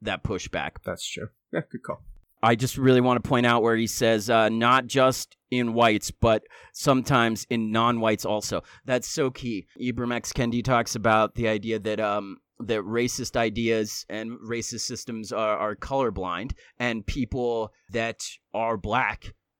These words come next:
Speaker 1: are just as likely to embrace these ideas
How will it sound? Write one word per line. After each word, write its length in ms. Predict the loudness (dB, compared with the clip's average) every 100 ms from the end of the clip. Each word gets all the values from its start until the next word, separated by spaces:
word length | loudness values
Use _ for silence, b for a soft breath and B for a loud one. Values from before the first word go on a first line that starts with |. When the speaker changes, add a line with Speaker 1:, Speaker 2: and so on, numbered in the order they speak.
| -4
Speaker 1:
are 400 | 0 2 2 0
just 640 | -6 -4 0 0 0 -6
as 160 | -8 -2
likely 500 | 0 0 -2 -6 -6
to 300 | -6 -6 -6
embrace 580 | -6 -6 -4 -4 -4 -6
these 280 | -6 -2
ideas 580 | -2 -2 -2 -2 -2 -6